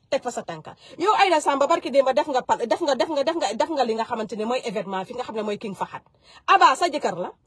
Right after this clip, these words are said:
Waaye Aba, soo leen xoolee vidéo yi sax dafa am fa leen ko emloo yéen Sénégalais yi. Parce que xam nga lu tax ci label nga nekk yow Aida Samba.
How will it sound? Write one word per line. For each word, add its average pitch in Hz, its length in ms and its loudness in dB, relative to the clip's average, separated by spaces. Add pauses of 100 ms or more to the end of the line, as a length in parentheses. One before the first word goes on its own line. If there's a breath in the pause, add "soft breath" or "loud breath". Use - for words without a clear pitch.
(140 soft breath)
Waaye 330 240 6
Aba, 349 240 8
soo 381 120 -2
leen 381 120 0
xoolee 349 280 0
vidéo 269 260 -2
yi 262 80 -2
sax 294 160 -2
dafa - 180 -6
am 359 100 2
fa 370 120 -2
leen 359 140 0
ko - 180 -2
emloo 262 240 4
yéen 240 180 4
Sénégalais 180 440 -8
yi. - 60 -20 (220 soft breath)
Parce - 160 0
que 330 80 -2
xam 330 220 -2
nga 330 80 0
lu 330 60 -2
tax - 180 -6
ci - 120 -4
label 302 420 2
nga 247 100 2
nekk 214 240 -4
yow 185 120 -2
Aida 175 200 -8
Samba. 156 260 -14